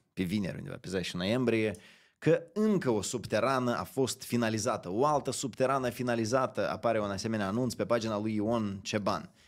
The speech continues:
Este vorba despre trecerea subterană din Bulevardul Ștefan cel Mare și Sfânt, intersecție cu Ciuflea. Dacă știți pe unde e, um,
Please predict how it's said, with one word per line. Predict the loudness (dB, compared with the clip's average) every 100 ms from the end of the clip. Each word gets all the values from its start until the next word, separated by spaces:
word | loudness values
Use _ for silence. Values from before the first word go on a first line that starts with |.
| _
Este | -8 -2
vorba | 2 2
despre | 0 -4 -4
trecerea | 0 2 2 0
subterană | 0 0 0 0
din | -2
Bulevardul | -2 0 0 0
Ștefan | -2 -2
cel | 0 0
Mare | 0 0
și | -4
Sfânt, | -6 -4 -4
intersecție | -2 -4 -4 -4 -6
cu | -4
Ciuflea. | -4 -2 -2 -2 -4 -4 -16 -20 _ _
Dacă | 0
știți | 0 -4 -2
pe | 0
unde | 2 2
e, | 2 2 2 0
um, | -2 -4 -4 -6 -8